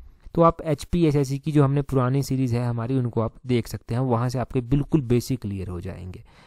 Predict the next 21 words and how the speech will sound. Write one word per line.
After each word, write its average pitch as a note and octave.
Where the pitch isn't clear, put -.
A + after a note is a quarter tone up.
अब D3+
बात D3
करते C#3
हैं C#3+
सिपकिला C#3
दर्रे C3+
की E3
और D#3
इस E3+
लियो D#3
पारगिल A2+
चोटी A2
की। -
ये C#3
जो -
लियो C#3
पारगिल D3
चोटी C#3
है, D3
ये D3
डिस्ट्रिक्ट A#2